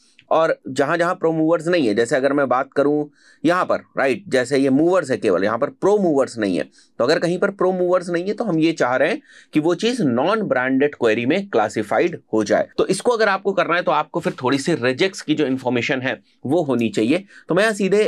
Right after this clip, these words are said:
अ, डायमेंशन में जाऊँगा और एक नई डायमेंशन में यहाँ पर बनाऊँगा, राइट, और यहाँ मैं लिख देता हूँ ब्रांडेड और नॉन ब्रांडेड, फाइन। और यहाँ पर मैं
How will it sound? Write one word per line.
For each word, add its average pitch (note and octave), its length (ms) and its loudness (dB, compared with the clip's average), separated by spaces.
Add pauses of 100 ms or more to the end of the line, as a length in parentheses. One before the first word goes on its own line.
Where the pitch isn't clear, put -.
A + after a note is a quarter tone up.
(120)
अ, B2 60 2
डायमेंशन C3 460 0
में E3+ 140 0
जाऊँगा A2+ 360 0
और C#3 220 0
एक C#3+ 140 -4
नई B2 200 2
डायमेंशन A2 400 0
में C3 100 2
यहाँ A#2+ 120 -4
पर A#2 100 0
बनाऊँगा, G2+ 440 0 (300)
राइट, C3+ 300 0
और A#2+ 200 2
यहाँ B2+ 180 0
मैं D#3+ 100 0
लिख D3 160 0
देता C#3+ 220 2
हूँ D3+ 180 -2
ब्रांडेड A#2+ 500 0 (480)
और C3+ 400 2
नॉन C#3 340 0
ब्रांडेड, F2+ 480 0 (260)
फाइन। F#3 340 -2
और C#3+ 260 0
यहाँ C3+ 380 -2
पर E3+ 140 0
मैं C#3 220 2